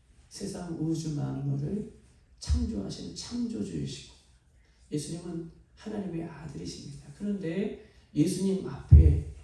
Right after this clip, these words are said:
믿음을 가지고 나와 있는 모든 사람들은 예수님은 마다하지 않으시고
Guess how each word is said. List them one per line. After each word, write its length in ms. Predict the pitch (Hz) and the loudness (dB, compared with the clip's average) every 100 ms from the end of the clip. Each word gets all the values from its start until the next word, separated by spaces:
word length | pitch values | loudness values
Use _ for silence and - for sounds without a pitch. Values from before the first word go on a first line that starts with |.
| - - _ - | -20 -20 _ 0
믿음을 560 | 147 160 202 202 190 | 0 4 4 4 4
가지고 1080 | 165 139 127 - - 139 - 208 226 254 262 - - - - - | 2 -4 -6 -6 -4 -4 -4 -4 -4 -6 -10 -16 -20 -20 -20 -8
나와 280 | - 135 139 | -2 2 2
있는 280 | 143 - 135 | 0 -2 -4
모든 420 | 135 160 170 185 | 0 0 0 -4
사람들은 800 | 175 - 147 139 131 131 127 - - - - - - | -6 -8 -8 -4 0 0 -2 -8 -20 -20 -20 -20 0
예수님은 680 | 135 147 131 127 190 160 - - - - - | 2 2 2 2 0 -4 -8 -12 -12 -12 -2
마다하지 640 | 127 131 143 143 139 143 | 2 4 4 2 2 0
않으시고 880 | 131 135 - - - 92 - - - | -2 -2 -2 -4 -2 0 0 -2 -10